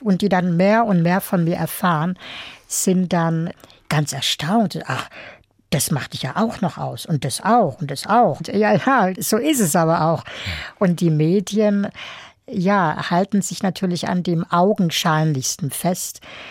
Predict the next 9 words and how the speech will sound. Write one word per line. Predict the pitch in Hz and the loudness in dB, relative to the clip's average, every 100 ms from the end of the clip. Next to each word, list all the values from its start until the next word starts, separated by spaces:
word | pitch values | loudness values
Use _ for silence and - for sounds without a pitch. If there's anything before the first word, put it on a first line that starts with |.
| - - | -20 -10
an | - 170 | 0 2
der | 170 160 | 2 0
Behinderung. | - 151 156 147 120 127 147 - | 2 2 4 2 0 -4 -6 -6
Aber | 165 151 151 - | -4 -2 -2 -4
das | 170 151 | -8 -8
ist | - 170 - | -8 -8 -2
nur | 165 175 196 | 0 0 0
ein | 185 180 - | 0 -2 -4
Teil | - 202 185 135 | -4 0 0 -2